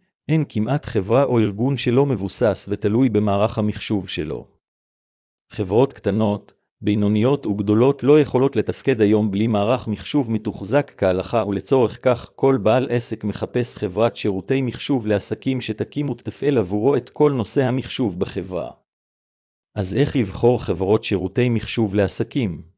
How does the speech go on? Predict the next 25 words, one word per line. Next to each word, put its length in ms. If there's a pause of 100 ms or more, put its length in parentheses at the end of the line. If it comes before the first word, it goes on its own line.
(1000)
כאשר 360
מחפשים 600
שירותי 460
מחשוב 460
עסקי, 540 (440)
חשוב 380
מאוד 200
לבצע 400
סקר 400
שוק 300
רציני 440
ומקיף, 520
ואף 280
לקיים 400
פגישות 460
עם 140
כמה 280
חברות 500
לפני 380
שמחליטים 680
עם 140
איזו 220
חברה 380
להתקשר 520
בחוזה. 480